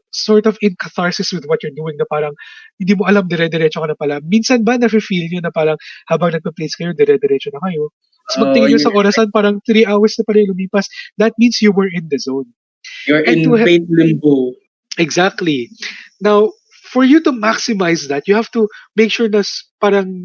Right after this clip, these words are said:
Speaker 1: you're also relaxed when you're in the zone to make sure you, you hold grasp or maganda yung grip of mo, of yung zone na yun. So, by doing so, yun nga, uh, watching videos, listening to music, these are time killer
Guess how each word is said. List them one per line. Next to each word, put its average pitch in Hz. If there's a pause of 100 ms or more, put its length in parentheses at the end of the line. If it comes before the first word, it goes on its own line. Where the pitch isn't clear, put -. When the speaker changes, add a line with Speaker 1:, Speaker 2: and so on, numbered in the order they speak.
(240)
Speaker 1:
you're 214
also 233
relaxed 160
when 196
you're 185
in 165
the 156
zone 156
to 233
make 302
sure 302
you, 269 (280)
you 208 (160)
hold 240 (200)
grasp 165
or 165 (420)
maganda 226
yung 220
grip 170
of 156 (140)
mo, 147 (180)
of 170
yung 165
zone 151
na 127
yun. 135 (520)
So, 196
by 202
doing 285
so, 165 (300)
yun 180
nga, 135
uh, 135
watching 143
videos, 269
listening 170
to 160
music, 240 (340)
these 226
are 240 (120)
time 196
killer 180